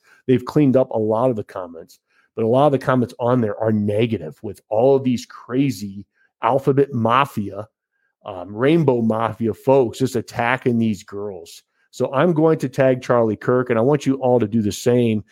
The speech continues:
if you can, is tag this live to him, send this live to him, because these folks, these two young girls need the support, because the article that was written says, "Chico, California.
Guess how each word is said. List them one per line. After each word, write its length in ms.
if 160
you 100
can, 260
is 140
tag 320
this 180
live 340
to 120
him, 100
send 280
this 160
live 260
to 140
him, 40
because 460
these 320
folks, 520
these 240
two 340
young 520
girls 500
need 360
the 120
support, 680
because 240
the 120
article 380
that 240
was 180
written 400
says, 220
"Chico, 320
California. 840